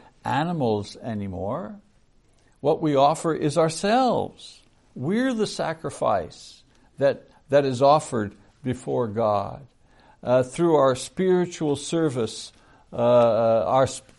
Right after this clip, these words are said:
our spiritual service to others in the name of Christ, th-, this is, this is, this is the body that we offer, uh, uh, to God today. This is what,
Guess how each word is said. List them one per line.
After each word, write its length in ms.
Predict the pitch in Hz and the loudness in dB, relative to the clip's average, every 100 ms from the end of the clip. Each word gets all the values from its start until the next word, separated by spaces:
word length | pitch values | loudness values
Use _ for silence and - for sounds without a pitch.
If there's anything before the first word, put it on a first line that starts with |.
| - | 0
our 160 | 117 | 0
spiritual 760 | 113 - 202 196 180 180 147 127 | 0 -4 0 2 0 -2 -4 -4
service 720 | - - 190 170 131 120 - _ _ _ - | -6 -4 -2 -2 -4 -8 -10 _ _ _ -8
to 220 | 160 143 | -6 -2
others 880 | 127 160 156 127 156 208 196 - - _ _ _ _ _ _ - | 4 4 4 0 0 -2 -8 -16 -20 _ _ _ _ _ _ -8
in 180 | 147 | -4
the 100 | 139 | -2
name 420 | 135 135 170 208 175 | -2 -2 0 0 0
of 180 | 131 | -2
Christ, 880 | - - 123 131 175 190 - - - _ _ _ _ _ _ 117 | -6 2 4 4 0 -8 -16 -20 -20 _ _ _ _ _ _ 0
th-, 200 | 196 156 | 0 2
this 300 | 165 214 208 | 0 0 0
is, 220 | 160 - | -2 -4
this 300 | - 196 - | -8 -8 -4
is, 220 | 160 - - _ _ _ - | -6 -6 -16 _ _ _ -12
this 300 | 135 196 - | -4 -4 -4
is 140 | 156 | -8
the 140 | - 127 | -4 -6
body 540 | 104 143 160 165 139 | 2 4 6 4 0
that 240 | 117 - 120 | -4 -4 -6
we 160 | 123 | -8
offer, 640 | - 123 131 - 110 98 - _ _ _ - | -4 -4 -4 -6 -6 -6 -10 _ _ _ -10
uh, 40 | |
uh, 560 | 117 117 110 - 117 110 | -4 -2 -2 -2 -2 -4
to 220 | - 127 | -4 -4
God 460 | 104 127 123 123 - | 0 4 4 2 -4
today. 500 | 123 110 117 147 165 | -8 -2 -2 -2 -6
This 260 | 170 - | -10 -10
is 120 | 143 | -12
what, 300 | 123 123 - | -6 -6 -6